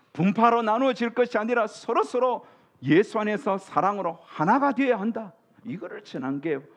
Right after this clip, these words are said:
고린도전서잖아요. 여러분, 우리에게까지 살아계신 주님이 찾아왔어요. 오늘 저와 여러분의 삶도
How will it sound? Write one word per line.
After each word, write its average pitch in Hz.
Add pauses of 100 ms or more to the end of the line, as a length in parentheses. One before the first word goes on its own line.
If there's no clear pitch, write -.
(140)
고린도전서잖아요. 151 (3500)
여러분, 98 (2250)
우리에게까지 180
살아계신 127
주님이 101
찾아왔어요. - (1700)
오늘 202
저와 220
여러분의 254
삶도 170